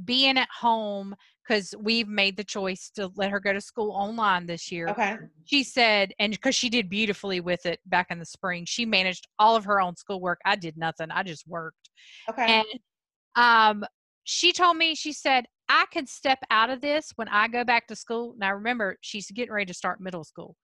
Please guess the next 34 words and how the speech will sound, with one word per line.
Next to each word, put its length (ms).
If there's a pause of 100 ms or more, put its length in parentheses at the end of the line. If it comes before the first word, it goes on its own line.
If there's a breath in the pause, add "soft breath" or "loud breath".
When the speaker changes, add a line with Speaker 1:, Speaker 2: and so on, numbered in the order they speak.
(340)
Speaker 2:
Okay. 260
Speaker 1:
She 160
said, 120
"When 120
I 260
go 180
back 240
to 60
school 540 (100)
next 480
year, 320 (440 loud breath)
I 160
can 180
already 360
have 200
my 160
business 420
up 160
and 160
running 280
and 100
be 140
ahead 200
of 120
everybody. 440
And 160
by 120
the 100
time 260
I 80
graduate 520
high 220
school, 420 (420 loud breath)
I 240